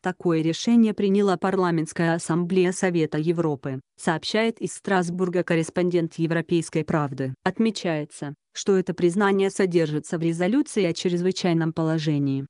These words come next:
посвящённой случаям приостановления отдельных статей Европейской конвенции по правам человека.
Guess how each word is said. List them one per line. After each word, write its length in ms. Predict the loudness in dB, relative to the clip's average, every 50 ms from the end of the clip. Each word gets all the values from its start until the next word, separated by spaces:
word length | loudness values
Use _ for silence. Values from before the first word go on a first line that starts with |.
| _ _ -2
посвящённой 680 | -2 0 0 0 0 0 0 0 0 2 2 2 0 0
случаям 500 | -2 -2 0 0 0 0 0 -2 -2 -2 -2
приостановления 920 | 0 0 0 0 2 2 2 4 4 2 2 2 4 4 4 4 4 2
отдельных 560 | 0 -2 0 2 2 2 2 0 -2 -4 -4
статей 380 | -2 -2 -2 0 2 2 2 2
Европейской 760 | 2 0 0 0 -2 -2 -2 0 -2 -2 -2 0 -2 -2 0
конвенции 640 | 0 0 0 2 4 4 2 2 2 -2 -2 -4 -4
по 160 | -2 -4 -2
правам 340 | 0 0 0 0 0 -2 -4
человека. 680 | -4 -4 -2 -2 -2 -2 -4 -6 -8 -8 -10 -10